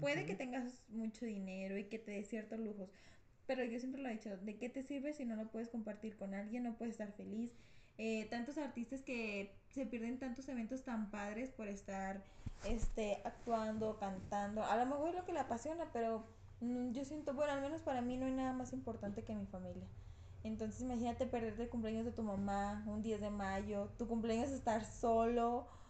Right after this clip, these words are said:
Speaker 1: en un avión porque vas a otro país a cantar o para actuar, no sé. Y yo prefiero ser anónimo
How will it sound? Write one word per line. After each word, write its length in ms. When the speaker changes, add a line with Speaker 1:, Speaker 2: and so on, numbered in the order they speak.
Speaker 1:
en 140
un 80
avión 540
porque 200
vas 200
a 80
otro 220
país 500
a 60
cantar 560
o 260
para 220
actuar, 340
no 160
sé. 100
Y 100
yo 120
prefiero 320
ser 440
anónimo 340